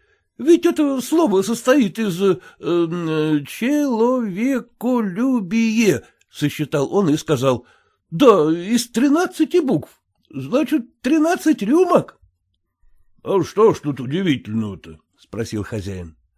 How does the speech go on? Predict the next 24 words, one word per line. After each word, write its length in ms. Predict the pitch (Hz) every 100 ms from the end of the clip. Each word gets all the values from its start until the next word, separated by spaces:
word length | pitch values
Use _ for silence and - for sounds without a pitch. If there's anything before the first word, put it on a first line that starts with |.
| _ _ _ -
Я 500 | 120 165 180 160 143
сам 440 | - 117 156 170
очень 380 | 170 151 160 160
часто 440 | - 139 151 - -
пью 300 | 127 147 135
за 160 | 135
завтраком 720 | 123 143 - 135 131 131 127
слово 580 | 123 107 135 131 131 120 - -
"благочестие". 1500 | 101 98 87 127 123 127 - 113 135 117 - 123 120 113 - _ _ _ -
Тоже 380 | 120 135 170 185 247 226 151 117 98 226
из 80 | 185
одиннадцати 640 | 165 98 131 202 - -
букв. 500 | 135 123 147 120 _ _ _ _ _ _
А 160 | - 165
ты 320 | 220 202 185
сравни 560 | - 175 196 165 131 113
меня 480 | 143 143 214 247
и 240 | 160 143 139
Нафанаила. 840 | 147 143 165 165 147 110 92 82 - _ _ -
Ведь 280 | 180 -
я 280 | - 151 208
перед 360 | - 190 185 143
ним 180 | 190 170
сосулька. 800 | - 185 - 131 160 143 - -